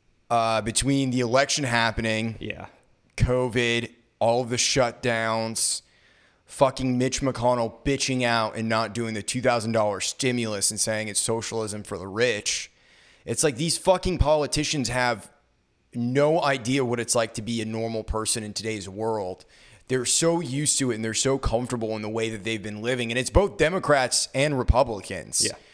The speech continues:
Speaker 1: It's not any one side or any one person. They're all fucked. It's like they don't, they're out of touch with the normal struggles that the American people face and how can you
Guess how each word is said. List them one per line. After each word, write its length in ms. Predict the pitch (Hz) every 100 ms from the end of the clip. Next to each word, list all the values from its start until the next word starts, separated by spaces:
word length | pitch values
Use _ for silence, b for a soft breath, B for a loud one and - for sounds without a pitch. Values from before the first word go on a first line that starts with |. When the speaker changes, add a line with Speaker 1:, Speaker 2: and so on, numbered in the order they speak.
| B B
Speaker 1:
It's 200 | 120 -
not 200 | 156 139
any 260 | 139 143 139
one 680 | 117 127 139 135 135 135 - - _ _ _
side 420 | - - 135 135 127
or 100 | 117
any 180 | 131 135
one 320 | 123 120 110
person. 460 | - 131 131 - 110
They're 180 | 107 -
all 380 | 139 143 135
fucked. 680 | - - - 151 139 - - -
It's 260 | 117 120
like 160 | 131 123
they 120 | 123
don't, 400 | 123 135 131 131 - b b b b b b -
they're 180 | 156
out 160 | 143 175
of 100 | 165
touch 300 | 156 170 -
with 120 | 139
the 80 | 139
normal 480 | 131 135 143 151 151
struggles 460 | - 151 131 135
that 160 | 131 123
the 100 | 127
American 500 | 117 117 123 117 117
people 340 | - 120 107
face 600 | 98 - 113 131 - - b b b b
and 100 | 113
how 340 | 113 131 156
can 300 | 180 - 151
you 400 | 131 135 120 -